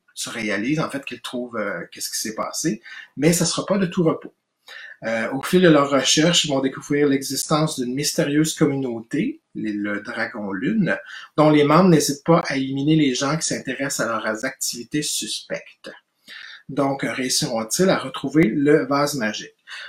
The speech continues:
Donc, vraiment une enquête super bien, bien menée. Euh, ça parle aussi, euh, une entrée dans les musées. Euh, ça,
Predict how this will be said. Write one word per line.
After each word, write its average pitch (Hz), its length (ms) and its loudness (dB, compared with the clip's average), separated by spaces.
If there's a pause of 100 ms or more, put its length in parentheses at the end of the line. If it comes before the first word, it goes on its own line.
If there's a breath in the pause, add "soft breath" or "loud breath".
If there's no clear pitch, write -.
(120)
Donc, 151 380 6 (680)
vraiment 151 400 8
une 165 120 10
enquête 151 420 4
super 160 360 2
bien, 147 220 4
bien 151 300 4
menée. 156 640 2 (220 loud breath)
Euh, 127 800 -4 (120)
ça - 320 -2
parle 156 600 4
aussi, 170 560 0
euh, 127 400 -4 (200)
une 127 260 -6
entrée 123 300 -4
dans 170 100 2
les 135 140 2
musées. 139 600 2 (380 loud breath)
Euh, 123 360 -4
ça, 110 300 -4